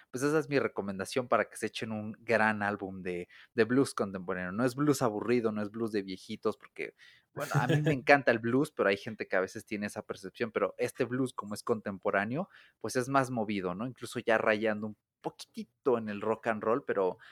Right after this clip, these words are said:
Speaker 1: pues, teniendo esta, esta esencia, ¿no? Bluesera. Entonces, pues, espero que les guste.
Speaker 2: Excelente. Yo sí le voy a echar un, una oída porque se escucha bastante bien. Bueno, pues, yo les tengo una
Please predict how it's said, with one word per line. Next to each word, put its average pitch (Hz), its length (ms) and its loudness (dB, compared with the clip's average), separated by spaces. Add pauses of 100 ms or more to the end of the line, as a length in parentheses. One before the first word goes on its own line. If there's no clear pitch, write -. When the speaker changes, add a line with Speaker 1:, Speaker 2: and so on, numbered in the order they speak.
(160)
Speaker 1:
pues, - 140 -12
teniendo 110 360 -2
esta, 98 380 0
esta 120 240 -4
esencia, 92 440 -6
¿no? 101 140 -6
Bluesera. 92 440 -8
Entonces, 92 420 -14 (260)
pues, - 140 -18
espero 117 300 0
que 107 120 -8
les 90 140 -4
guste. - 320 -16 (360)
Speaker 2:
Excelente. 117 760 -6
Yo 123 120 -4
sí 139 120 -2
le 143 60 2
voy 147 80 8
a 143 40 6
echar 147 180 -2
un, 143 260 -4 (220)
una 147 240 4
oída 139 340 0
porque - 240 -12
se - 60 -12
escucha - 280 -8
bastante 123 540 -4
bien. 107 260 -10 (880)
Bueno, 156 220 2
pues, 151 140 0
yo 170 100 2
les 185 160 -4
tengo 180 260 2
una 185 400 2